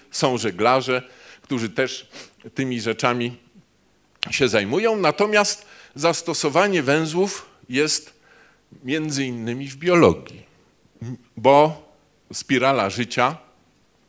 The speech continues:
może występować w postaci zamkniętej. Poza tym te wszystkie operacje związane z rekombinacją, z replikacją.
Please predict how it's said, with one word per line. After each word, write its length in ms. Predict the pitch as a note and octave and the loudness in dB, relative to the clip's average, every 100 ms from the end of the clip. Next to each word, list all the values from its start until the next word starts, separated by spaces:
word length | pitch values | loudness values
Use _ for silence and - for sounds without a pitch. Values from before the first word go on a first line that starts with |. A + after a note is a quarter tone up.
| _ - | _ -6
może 340 | A2+ C#3+ C3 | 2 2 2
występować 720 | G2 G2+ - G2 B2 G#2 G2+ - | -4 -4 -4 -4 0 0 0 -4
w 160 | - | -16
postaci 560 | _ G#2 - G2+ - F2 | _ -8 -6 -8 -8 -14
zamkniętej. 880 | - - - B2 C3 C3 B2+ B2+ C#3+ - - - - - _ _ _ - | -16 -12 -2 0 0 -2 -2 -4 -8 -20 -20 -20 -20 -20 _ _ _ -4
Poza 280 | D3+ D#3 D3 | -2 0 0
tym 340 | D3 C3 B2+ - _ | 0 -4 -8 -14 _
te 100 | A2 | -10
wszystkie 560 | - C#3+ - - G#2+ - | -8 -8 -8 -4 -4 -4
operacje 720 | A2+ A2 A#2+ C3 - G#2+ G2 | -4 -2 -2 -2 -6 -8 -8
związane 680 | G2 G#2+ G#2+ A#2 A2+ G#2 G2+ | -6 -4 0 0 0 -2 -2
z 140 | B2 | -2
rekombinacją, 1120 | A#2+ - A2+ A2 A2 B2 C3 - C#3 A#2 A2 | -2 -2 -6 -8 -4 -2 -2 -6 -4 -2 -4
z 100 | G#2 | -6
replikacją. 1000 | G#2+ A2 - G2+ - C3 - - A#2+ B2 | -8 -8 -10 -8 -4 -4 -4 -2 -2 -2